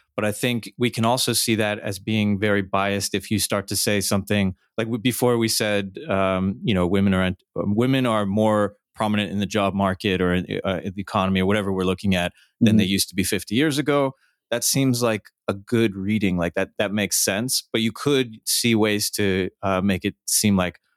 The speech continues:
Speaker 1: um, uh, much more biased or
Speaker 2: Oh, sure.
Speaker 1: unethical, like, women are taking over the economy or something like that.
Speaker 2: Right.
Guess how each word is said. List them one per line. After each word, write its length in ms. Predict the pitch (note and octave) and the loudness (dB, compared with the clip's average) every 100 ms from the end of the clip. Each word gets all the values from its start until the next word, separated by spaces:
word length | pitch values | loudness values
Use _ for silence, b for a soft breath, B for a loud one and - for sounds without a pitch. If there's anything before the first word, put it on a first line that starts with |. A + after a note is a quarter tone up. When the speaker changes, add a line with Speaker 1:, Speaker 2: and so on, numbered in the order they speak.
| _ _ - | _ _ -4
Speaker 1:
um, 580 | F2 E2+ E2+ E2 F2 - - | 0 0 0 0 -4 -8 -4
uh, 180 | G2 F2 | -4 -2
much 240 | A2+ A#2+ | -2 0
more 140 | B2+ G2 | 0 0
biased 440 | G2 F#2+ F2+ - | 0 0 -2 -4
or 260 | F#2 F2 - - | -2 -2 -2 -2
Speaker 2:
Oh, 80 | |
sure. 100 | F#2 | 0
Speaker 1:
unethical, 400 | D#3+ B2 F#2+ E2 | 0 0 0 -2
like, 220 | F2 E2+ b b - | 0 -2 b b -2
women 240 | A2+ A2 | 2 2
are 80 | G#2 | 0
taking 400 | - A#2+ A#2+ A#2 | -2 -4 0 0
over 260 | A#2 A#2 A2 | 2 2 2
the 140 | A2+ | 2
economy 560 | G#2+ - A2 G#2+ G2 F2+ | 0 0 0 0 0 -2
or 80 | E2+ | -2
something 320 | A#2+ A2 G#2 | -2 0 0
like 180 | F#2+ - | 0 0
that. 140 | F2+ | 0
Speaker 2:
Right. 200 | A#2 D3 | 0 0